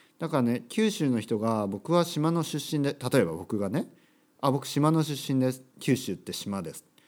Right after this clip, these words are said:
ちょっと違和感がありますね。九州って島っ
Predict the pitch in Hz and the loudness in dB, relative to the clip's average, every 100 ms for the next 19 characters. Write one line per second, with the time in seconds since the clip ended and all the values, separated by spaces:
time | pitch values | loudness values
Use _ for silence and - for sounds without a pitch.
0 | _ _ _ _ - - _ - - - | _ _ _ _ -20 -20 _ -16 -16 -16
1 | - - 262 143 - 156 160 127 104 87 | -2 2 6 6 8 10 12 10 4 -2
2 | 80 80 76 120 135 156 - 247 247 - | -8 -12 -12 -10 -10 -10 -6 -2 -2 -2
3 | 104 - 80 76 - - 160 185 202 | -6 -6 -8 -8 -8 -4 0 0 0